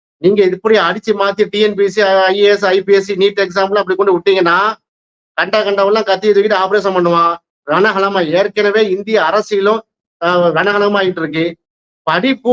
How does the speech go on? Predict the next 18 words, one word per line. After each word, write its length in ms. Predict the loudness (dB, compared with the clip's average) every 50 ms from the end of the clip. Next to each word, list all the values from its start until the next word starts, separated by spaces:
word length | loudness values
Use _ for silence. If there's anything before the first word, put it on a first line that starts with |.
| 2
இந்த 120 | 2 2 0
மாதிரியான 340 | 0 2 2 2 2 2 0 0
மருத்துவத்துறையும், 880 | 0 -2 -2 -2 -2 0 0 0 2 2 0 2 2 2 4 2 2 0 -2 _ _ _ _ _ _ _ -8
ஐ 260 | -4 0 0 2 2
ஏ 120 | 2 4 4
எஸ், 160 | 2 2 2
ஐ 80 | -2 -2
பி 120 | 0 0 0
எஸ் 120 | 0 0
போன்ற 180 | -2 -2 -2 -2
உயர்ந்து, 400 | -2 0 0 0 0 2 2 2 2
உயர் 280 | 2 2 2 0 0 -2
கல்வி 240 | -4 -4 -2 0 -2
பெறக்கூடிய 420 | 0 0 0 -2 -2 0 0 2 2
அந்த 240 | 2 0 -2 -2 -2
துறையும் 340 | 0 2 2 4 4 4 2
வந்து 160 | 2 0 0 0 0
நாசமாக்கிறாங்க. 760 | 0 -2 -2 -2 -2 -2 -2 0 0 0 -2 -2 0 -2 -2